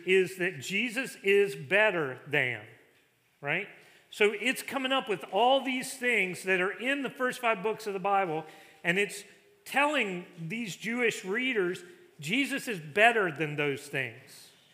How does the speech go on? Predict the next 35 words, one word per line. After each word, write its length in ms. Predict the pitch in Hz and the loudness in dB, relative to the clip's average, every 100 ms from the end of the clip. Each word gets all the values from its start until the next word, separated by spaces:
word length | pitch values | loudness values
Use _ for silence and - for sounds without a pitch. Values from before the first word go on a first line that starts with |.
| _ | _
Let 140 | 185 262 | 0 2
me 100 | 285 | 0
compare 680 | - 233 - 233 233 247 | -6 -10 -4 2 2 2
Jesus 540 | 160 190 214 214 254 - - | -2 -6 -4 -4 -8 -10 -8
to 80 | |
those 460 | 233 254 262 262 190 - | -2 0 0 -2 -6 -4
and 160 | 185 | -4
show 240 | - 240 233 | -4 -2 -2
you 240 | 214 202 | 0 -4
that 180 | 185 143 | -4 -4
Jesus 400 | 160 233 202 180 | -4 -4 -4 -8
comes 300 | - 196 180 | -6 -4 0
out 160 | 185 180 | 2 2
on 160 | 170 | -2
top 560 | - 190 180 - - - - _ _ _ - | -6 -4 -4 -4 -10 -20 -20 _ _ _ -6
in 140 | 156 | -2
the 80 | 156 | -2
comparison. 640 | 160 147 170 147 113 - 151 - _ _ _ - - | -4 0 4 4 0 -8 -16 -20 _ _ _ -20 -2
And 140 | 190 208 | 0 2
so 100 | 233 | 2
the 120 | 226 | 2
first 340 | - 285 311 | 2 2 2
thing 220 | 269 240 226 | 0 0 2
we're 140 | 240 | 2
gonna 200 | 220 202 | 2 4
look 220 | 247 247 | 2 4
at 260 | 202 180 - | 4 4 0
today 720 | 220 180 220 185 143 170 208 - - _ _ _ _ - | 0 6 8 8 6 2 -4 -16 -20 _ _ _ _ -2
is 160 | 190 170 | -2 2
we're 240 | 214 262 | 4 4
gonna 160 | 262 226 | 2 -2
say, 540 | - 208 208 180 190 190 | 0 2 2 0 -12 -6
look 240 | 190 202 208 | 0 0 0
at 120 | 180 - | -6 0
angels. 680 | 226 269 156 113 - - | 0 0 -6 -8 -12 -20